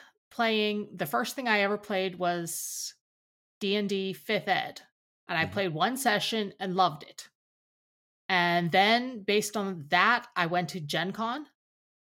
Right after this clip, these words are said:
Speaker 1: And
Speaker 2: Wow.
Speaker 1: I think it was,
Speaker 2: <laughs>
Speaker 1: like,
Speaker 2: Based
Speaker 1: Gen
Speaker 2: on one
Speaker 1: Con
Speaker 2: game, yeah. <laughs>
Speaker 1: Pr-, pretty much. I was, I was
Speaker 2: Yeah.
Speaker 1: very into
Speaker 2: Yeah.
Speaker 1: it. And
Speaker 2: Yeah.
Speaker 1: so I went to Gen Con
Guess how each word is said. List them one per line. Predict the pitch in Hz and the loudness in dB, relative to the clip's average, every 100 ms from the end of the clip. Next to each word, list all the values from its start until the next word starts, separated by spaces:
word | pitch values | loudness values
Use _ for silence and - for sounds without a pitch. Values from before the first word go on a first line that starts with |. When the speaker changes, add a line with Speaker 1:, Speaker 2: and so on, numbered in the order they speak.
| - | -4
Speaker 1:
And | 180 175 170 - | 0 2 2 2
Speaker 2:
Wow. | 151 | -2
Speaker 1:
I | 160 | -2
think | 220 196 | -2 0
it | |
was, | 160 | 2
Speaker 2:
<laughs> | |
Speaker 1:
like, | 170 156 | 2 2
Speaker 2:
Based | 190 185 | 4 6
Speaker 1:
Gen | |
Speaker 2:
on | 165 | 6
one | 180 208 | 6 6
Speaker 1:
Con | 202 | 6
Speaker 2:
game, | 202 127 101 135 | 4 2 0 -6
yeah. | 123 113 - _ | -4 -4 -8 _
<laughs> | - - | -18 0
Speaker 1:
Pr-, | 330 339 - | 10 10 10
pretty | 370 392 403 | 10 10 12
much. | 392 220 220 | 12 12 8
I | 214 | 6
was, | 226 - 214 | 6 4 8
I | |
was | 240 254 | 10 10
Speaker 2:
Yeah. | |
Speaker 1:
very | 254 277 277 | 10 10 10
into | 294 277 175 | 8 6 4
Speaker 2:
Yeah. | |
Speaker 1:
it. | 143 - 202 _ 214 | 2 -2 -14 _ 2
And | 208 151 | 4 6
Speaker 2:
Yeah. | 147 | 6
Speaker 1:
so | 214 208 208 220 214 - - - - | 6 6 4 2 -2 -16 -18 -18 -2
I | 214 | 2
went | 202 233 269 | 6 4 4
to | 302 | 2
Gen | 262 233 214 | 6 6 4
Con | 202 190 196 220 | 2 4 4 0